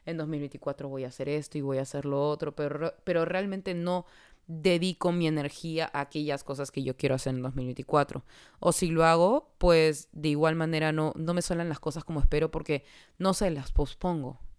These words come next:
¿no? Como que dejo pasar el tiempo. Pero ahora me he propuesto a mí misma que las metas que yo tenga para este dos mil veinticuatro, voy a trabajar en ellas desde ahorita,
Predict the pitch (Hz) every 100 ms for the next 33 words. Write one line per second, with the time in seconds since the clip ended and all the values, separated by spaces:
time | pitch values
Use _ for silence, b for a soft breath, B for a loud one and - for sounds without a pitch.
0 | - 135 139 180 156 147 156 147 147 151
1 | 139 143 147 156 151 135 160 165 165 170
2 | 190 202 196 302 - - - - 175 196
3 | 196 175 - 160 - 151 156 151 147 131
4 | 147 214 _ _ _ _ _ _ _ -
5 | 185 160 151 180 190 196 - 151 156 160
6 | 160 - 147 139 - 151 143 151 156 -
7 | 156 - 190 233 B B B B 165 185
8 | 185 196 151 151 151 156 151 156 160 151
9 | 139 147 147 196 - 127